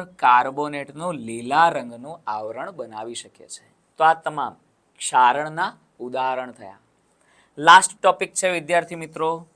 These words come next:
ખોરાપણું. ખોરાપણું પણ બે માર્ક્સમાં પૂછાઈ શકે છે. ખોરાપણું એટલે શું? તો કોઈ પણ ખાદ્ય પદાર્થ તેલયુક્ત કે ચરબીયુક્ત હોય તો જો એ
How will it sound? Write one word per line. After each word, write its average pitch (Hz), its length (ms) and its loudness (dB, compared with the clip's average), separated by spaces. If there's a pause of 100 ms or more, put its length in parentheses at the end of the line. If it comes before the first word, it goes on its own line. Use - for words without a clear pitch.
(180)
ખોરાપણું. 120 520 0 (760)
ખોરાપણું 196 680 4
પણ 202 240 -2
બે 180 140 0
માર્ક્સમાં 185 480 -6
પૂછાઈ 170 360 -6
શકે 147 300 -10
છે. - 80 -20 (260)
ખોરાપણું 208 540 6
એટલે 123 280 -8
શું? - 200 -18 (680)
તો 233 80 0
કોઈ 185 380 -2
પણ 120 240 -6 (420)
ખાદ્ય 185 380 6
પદાર્થ 131 420 -4 (260)
તેલયુક્ત 196 480 0 (160)
કે 220 120 -2
ચરબીયુક્ત 185 640 -4 (100)
હોય 113 180 -6
તો - 140 -20 (680)
જો 165 160 0
એ 202 120 0